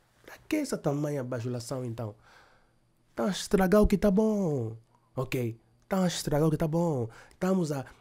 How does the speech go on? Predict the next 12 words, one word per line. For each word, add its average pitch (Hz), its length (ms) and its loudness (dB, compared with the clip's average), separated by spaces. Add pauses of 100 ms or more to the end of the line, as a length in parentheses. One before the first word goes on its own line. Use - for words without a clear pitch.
(100)
a - 60 -8
esquecer 151 720 0
por 143 180 0
alguns 139 180 6
minutos 135 480 6
a 120 60 2
pobreza. 123 400 -2
Agora 135 160 -4
estamos 139 200 -2
a 123 40 -4
lembrar, 127 280 -6
não, 135 280 -10